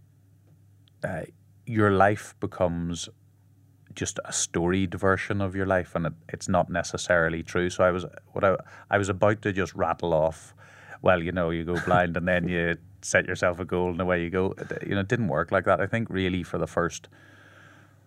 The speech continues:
four years after blindness, I was,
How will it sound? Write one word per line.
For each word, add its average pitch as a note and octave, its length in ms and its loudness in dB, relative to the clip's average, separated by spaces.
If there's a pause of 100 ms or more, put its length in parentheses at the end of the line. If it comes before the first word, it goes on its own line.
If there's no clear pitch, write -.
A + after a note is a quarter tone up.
(480)
four A2+ 400 4
years G2 380 2
after E2+ 340 2
blindness, E2 580 -2 (180)
I F#2 140 2
was, F2 400 -2